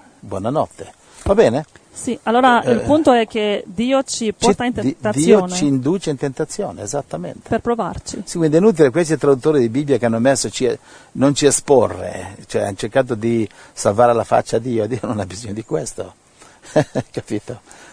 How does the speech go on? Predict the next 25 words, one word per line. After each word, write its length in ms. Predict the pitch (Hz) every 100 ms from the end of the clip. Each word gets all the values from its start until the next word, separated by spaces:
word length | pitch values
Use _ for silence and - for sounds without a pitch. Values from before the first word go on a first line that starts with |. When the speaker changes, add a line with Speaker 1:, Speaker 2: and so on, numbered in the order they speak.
| _ _ _ _ -
Speaker 2:
Ma 100 | 254
in 80 |
verità 260 | 262 277 330
io 240 | 254 277 311
ho 220 | 226 220
memorizzato 840 | 220 220 208 202 226 233 220 214
il, 240 | 202 196 -
il 180 | 220 220
capitolo 560 | - 202 247 262 226 214
uno 400 | 214 196 190 190
intero 520 | 202 196 208 185 208
di 360 | 196 214 196 196
Giacomo 440 | 220 - 214 202
uno. 400 | 202 190 185 - -
Speaker 1:
Dai, 580 | 117 101 98 104 101 - -
uno, 320 | - 104 82 -
sì. 140 | - - _ _ _
Speaker 2:
Sì, 240 | - 202
Giacomo 360 | 226 240 226 208
uno. 220 | 196 180 _ - _ _
E 340 | 226 214 202
lì 200 | - 254 240
dice 380 | 254 - 233 -
che 560 | 240 220 208 202 196
Dio 680 | 202 185 254 254 254 254